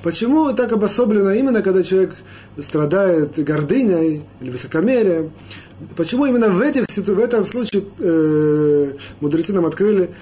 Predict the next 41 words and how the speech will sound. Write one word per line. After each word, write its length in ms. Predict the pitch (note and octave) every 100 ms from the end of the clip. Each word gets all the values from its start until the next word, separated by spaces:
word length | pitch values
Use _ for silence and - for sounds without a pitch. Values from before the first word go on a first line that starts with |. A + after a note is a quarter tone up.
| - -
э... 100 | C#3+
человек 240 | - D#3+ E3+
нарушает 340 | D#3+ D3 D#3+
этот 200 | D3+ D3
запрет? 340 | D3 C3+ B2 -
А 80 | D3+
если 180 | E3+ E3+
человек, 200 | F#3+ F#3
например, 240 | E3 F3+
кушает 260 | D#3 F3+ F3+
некошерно, 540 | F3+ F3+ G#3+ A#3 G3+
он 80 | G#3
тоже 160 | C#4+ C4
забывает 360 | A#3 G#3+ G3+ F3+
Творца. 340 | E3 D3+ D3+ - - - - -
Однако, 600 | C3+ D#3 D#3 D#3+ D3+ D3
вроде 360 | C#3+ E3 C3
бы, 100 | B2
э, 320 | B2 G#3 C#3 C#3
однако 320 | D3 G3+ G#3+
этот 120 | G#3+ F#3+
запрет 300 | F#3 F#3+ F3+
он 140 | E3+
не 260 | E3+ E3+ D#3+
нарушает. 500 | D3 C3+ C3+ C3 D#3
Он 120 | B2 B2+
нарушает 300 | B2 D#3+ D#3
запрет 280 | E3+ G#3+
другой, 300 | G#3 B3 D4+
не 80 | A3+
кушает 260 | D#3 E3 E3+
кошерно, 400 | G3 A3+ B3 F#3+
кушает 260 | D#3+ D#3 D#3
кошерно, 360 | F3 A3 G3
не 120 | C#3
кушает 200 | C3+ C#3+
некошерно. 480 | D#3 F3 G3 A3 D3 - - - -
Однако 440 | B2+ C3 D#3+ D#3 D3+
не, 160 | D3+
э, 200 | F3 D3
он 300 | D3 D#3 E3+